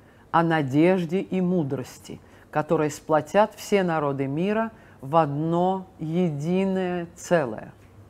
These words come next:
А единое целое не по силам разделить никакой тьме, ибо тот, кто един в духе,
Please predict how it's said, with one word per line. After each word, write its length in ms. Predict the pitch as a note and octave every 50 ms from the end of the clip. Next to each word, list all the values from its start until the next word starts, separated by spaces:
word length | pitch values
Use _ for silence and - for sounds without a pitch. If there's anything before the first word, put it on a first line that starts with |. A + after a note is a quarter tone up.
| - - - - - - - - - - - - - - - - - - - - - - - - -
А 100 | F3 G3+
единое 720 | F#3 G3+ B3+ G#3+ F3+ G3+ B3+ C#4+ C4 B3+ A#3+ A3+ G#3+ G#3+
целое 600 | - - - A#3+ B3+ B3+ B3+ A#3+ G#3 F#3+ F#3+ -
не 300 | - G3 G#3 A#3 C#4 C#4
по 200 | C#4 - A#3+ A#3+
силам 520 | - - - - C#4 D#4 C#4 A3+ F#3+ F#3+ F3
разделить 580 | F3 G3 E3 D3 E3 G#3+ G3+ F#3+ G#3 F#3 -
никакой 720 | F#3 G3+ G#3+ C4 D4 D4 - G#3 G3 G3+ - G#3+ A3 A3 F#3
тьме, 520 | - - - - F#3+ F#3 E3+ C#3 G#2 G#2+ - - - - - - - - - - - - - - - - - - - - -
ибо 280 | G3 G#3+ A3 E3 F3+ F3+
тот, 420 | F3+ - - G#3+ G#3+ G3 - -
кто 280 | - - - - F3 E3
един 560 | D3+ C3+ D3 D3+ B2 A#2 D#3 F3+ D#3+ D3 C3+
в 180 | A2 A#2+ B2+ A#2
духе, 560 | A#2+ E3+ G3+ A#3+ A#3+ - - - C4 C4+